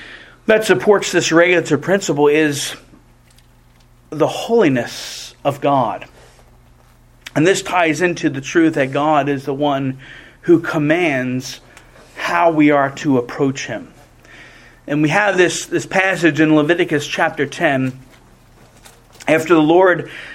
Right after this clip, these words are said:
had given Moses and Aaron and Aaron's sons, <clears throat> he gave them detailed instructions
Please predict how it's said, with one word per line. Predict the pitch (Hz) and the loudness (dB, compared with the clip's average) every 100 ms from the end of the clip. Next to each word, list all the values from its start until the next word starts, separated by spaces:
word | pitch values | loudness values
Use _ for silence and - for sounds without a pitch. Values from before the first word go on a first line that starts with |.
| - | -2
had | 165 151 | 0 2
given | 160 196 170 156 | 4 4 4 4
Moses | 170 196 202 196 - | 4 4 2 0 -4
and | - 131 | -2 -2
Aaron | 143 156 202 202 180 | 0 0 2 2 0
and | 143 | 0
Aaron's | 156 175 165 156 139 185 | 0 2 2 0 -4 -8
sons, | - 202 190 160 156 - - - - | 0 2 4 2 -2 -8 -16 -8 0
<clears throat> | 254 | 0
he | 202 190 | 2 2
gave | 226 | 4
them | 220 175 | 4 2
detailed | 160 294 294 262 240 | 2 0 2 2 2
instructions | 220 180 - 196 - 135 107 - - | 0 -2 0 -2 -2 -10 -10 -16 -20